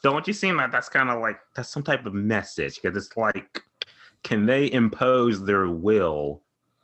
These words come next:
in places that they may not be allowed? Isn't that kinda just like, if you would've just swapped the words out, just be like, "Oh,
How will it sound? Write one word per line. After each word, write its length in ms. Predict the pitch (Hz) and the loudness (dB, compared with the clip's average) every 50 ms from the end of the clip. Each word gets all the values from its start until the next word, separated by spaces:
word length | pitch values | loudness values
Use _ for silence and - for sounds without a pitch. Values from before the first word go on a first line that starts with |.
| _ _ _ _ _ _ _ _ _ _ | _ _ _ _ _ _ _ _ _ _
in 180 | - 113 101 92 | -2 0 0 0
places 680 | - - - 113 101 95 - - 107 98 95 90 85 - | -2 0 2 2 2 2 0 0 0 0 0 0 -2 0
that 380 | - 98 92 90 85 80 - - - _ _ _ _ _ _ _ _ _ _ _ _ _ | 2 2 4 4 2 0 -4 -10 -20 _ _ _ _ _ _ _ _ _ _ _ _ _
they 280 | - - 113 101 101 101 | -2 2 2 4 4 4
may 160 | 101 98 98 98 | 2 2 2 2
not 180 | 95 95 85 | 2 2 2
be 140 | 80 92 87 | 0 0 0
allowed? 640 | 82 78 73 76 85 90 82 73 67 67 67 - - | 0 0 0 0 0 2 2 0 0 -2 -6 -4 -2
Isn't 140 | 123 120 135 | 0 2 2
that 160 | 131 113 - | 2 2 2
kinda 240 | - 131 123 120 113 | 2 2 2 2 2
just 260 | 98 113 110 - - - | 0 -2 -4 -6 -2 0
like, 240 | 113 113 107 104 - _ _ _ _ | 0 2 0 0 -6 _ _ _ _
if 140 | - 107 101 | -4 -2 0
you 120 | 120 139 | 2 2
would've 120 | 135 127 120 | 2 2 2
just 200 | 107 92 - - _ _ _ _ _ _ _ _ _ _ | 0 -2 -4 -8 _ _ _ _ _ _ _ _ _ _
swapped 460 | - - - - 110 104 110 - - | -14 -14 -4 0 0 0 0 0 0
the 60 | 95 | -2
words 360 | 87 87 98 107 107 104 - | 0 2 4 2 2 2 2
out, 280 | 110 110 104 92 - - | 0 0 0 -2 -4 -10
just 160 | - 98 - | -12 -6 0
be 120 | 117 113 107 | 2 2 4
like, 200 | 104 95 82 - | 4 2 2 2
"Oh, 340 | - 110 110 98 80 73 - | 2 2 2 2 0 -4 -8